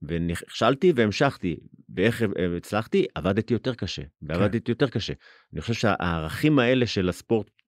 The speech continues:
Speaker 1: שאפשר לקחת אותם, ו-, ו-, אה, לנסות ולהרחיב אותם, ולנסות ו-, אה, אה, להכיל אותם גם לתחומים שהם לא קשורים לספורט. אה, אה, מה שמקבלים בספורט, באמת,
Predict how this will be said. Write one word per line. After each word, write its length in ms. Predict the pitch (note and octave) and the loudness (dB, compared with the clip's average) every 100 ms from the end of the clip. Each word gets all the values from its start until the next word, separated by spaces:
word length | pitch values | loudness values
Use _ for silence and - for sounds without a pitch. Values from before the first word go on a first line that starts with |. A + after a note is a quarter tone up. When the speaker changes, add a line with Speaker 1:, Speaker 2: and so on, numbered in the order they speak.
| - | -14
Speaker 1:
שאפשר 380 | - E2 - A2 | -8 -6 0 2
לקחת 460 | G#2 A#2 A2+ G#2+ - - - - _ _ | 2 2 -2 -6 -10 -20 -20 -20 _ _
אותם, 460 | F2+ - A#2+ A2 E2+ - - - _ _ _ | -8 2 4 4 2 -4 -20 -20 _ _ _
ו-, 240 | D2 F2 F2+ - C#2+ | -8 -4 -4 -4 -6
ו-, 560 | F2 F2 E2 E2+ E2 D#2+ - | -4 -2 -2 -2 -2 -4 -4
אה, 340 | E2+ D#2+ D#2+ D#2 - _ _ _ - - - _ _ - F#2 | -4 -2 -4 -6 -10 _ _ _ -18 -18 -18 _ _ -10 -2
לנסות 420 | F2+ F2 - B2 | -2 0 0 4
ולהרחיב 500 | A2 F2+ E2 A#2+ F#2+ | 4 4 0 0 0
אותם, 300 | E2+ D2 D2+ | 0 -4 -6
ולנסות 480 | D#2 D#2+ - G#2+ - | -6 -6 -2 -2 0
ו-, 40 | |
אה, 60 | F#2+ | 0
אה, 720 | F2 F2 C#2 E2 D#2+ D#2 D#2 - | 2 2 0 -2 -2 -4 -6 -6
להכיל 440 | E2 E2 - A#2+ | -4 -4 -2 0
אותם 220 | A2+ G2 | 2 2
גם 140 | G#2+ A#2 | 4 4
לתחומים 300 | G#2+ A#2+ B2+ | 2 0 0
שהם 180 | A#2+ | -2
לא 60 | D#3 | -4
קשורים 380 | - C#3+ A2+ E2+ | -2 0 0 0
לספורט. 420 | D#2+ - E2+ - | -2 -4 -4 -4
אה, 40 | E2 - | -8 -8
אה, 40 | - _ _ - | -14 _ _ -2
מה 140 | A#2 | 0
שמקבלים 480 | C3+ A#2 F#2 G2+ A2 | 2 0 0 0 0
בספורט, 300 | - - G2+ | 0 0 2
באמת, 360 | F#2+ A#2 - | 4 2 -2